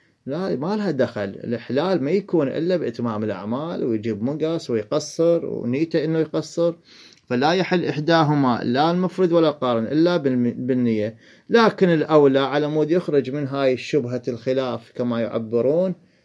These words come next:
المصنف يقول الأولى تجديد، الأولى مو استحباب، الأولى خروج يعني من، من هذا الاحتياط وغيرها من هاي الشبهة، تجديد التلبية عقيب صلاة الطواف،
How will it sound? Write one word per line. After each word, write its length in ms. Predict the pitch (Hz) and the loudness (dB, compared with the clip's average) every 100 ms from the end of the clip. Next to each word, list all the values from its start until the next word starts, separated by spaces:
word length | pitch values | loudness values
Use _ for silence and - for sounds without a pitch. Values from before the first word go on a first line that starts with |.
| _ - | _ -8
المصنف 680 | 143 151 - 175 180 175 | -6 -6 -4 -2 -2 -4
يقول 580 | - - - 175 190 160 | -8 -8 -4 4 4 4
الأولى 640 | 143 131 202 175 135 143 165 | 2 0 2 2 2 0 0
تجديد، 720 | 143 120 117 120 180 196 196 | 0 0 -2 -2 0 0 -2
الأولى 480 | - 127 135 139 147 | -6 -2 0 2 0
مو 560 | 156 208 196 - 92 120 | 0 0 -2 -4 -8 -10
استحباب، 640 | - 139 117 110 98 101 | -4 -4 -2 -4 -2 -4
الأولى 560 | 104 139 160 165 180 175 _ - _ | -2 0 2 2 -2 -6 _ -20 _
خروج 360 | - 185 175 135 | -4 2 4 2
يعني 260 | 127 131 | -2 -2
من، 220 | 135 131 117 - 85 - - | -2 -4 -6 -10 -12 -12 -8
من 120 | 135 | -6
هذا 200 | 131 135 | -2 0
الاحتياط 640 | 123 120 - 127 123 110 110 | 0 -4 -4 -4 -2 -4 -6
وغيرها 460 | 107 123 113 104 | -6 -4 -4 -6
من 200 | 110 110 | -8 -8
هاي 160 | 110 110 | -6 -8
الشبهة، 500 | 110 - 113 107 113 _ - - _ | -6 -4 -4 -4 -6 _ -20 -20 _
تجديد 640 | 147 135 110 123 180 190 143 | 0 0 0 -2 4 6 4
التلبية 720 | 135 - 180 190 185 208 196 | 0 0 0 2 4 6 6
عقيب 520 | 143 139 143 202 226 | 4 -2 4 6 6
صلاة 380 | 226 180 156 135 | 4 2 2 0
الطواف، 580 | 131 135 131 123 131 | 0 2 2 0 -8